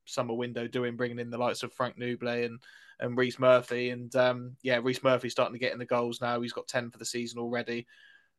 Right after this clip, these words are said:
He's already got the same amount of goals as both the two leading scorers for Yeovil last season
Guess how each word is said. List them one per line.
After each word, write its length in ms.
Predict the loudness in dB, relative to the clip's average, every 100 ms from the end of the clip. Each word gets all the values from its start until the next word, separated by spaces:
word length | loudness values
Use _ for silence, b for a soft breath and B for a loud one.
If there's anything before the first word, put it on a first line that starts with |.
| _
He's 140 | 2 8
already 280 | 12 12 8
got 140 | 4
the 60 | 6
same 240 | 6 8
amount 180 | 6 2
of 80 | 6
goals 300 | 6 6 0
as 120 | -4
both 420 | 8 10 10 2
the 80 | -10
two 340 | -4 2 4
leading 380 | 4 2 0 -4
scorers 380 | -6 0 0 0
for 100 | 0
Yeovil 360 | 4 4 4 0
last 300 | 0 -2 -4
season 540 | -4 -4 -8 -10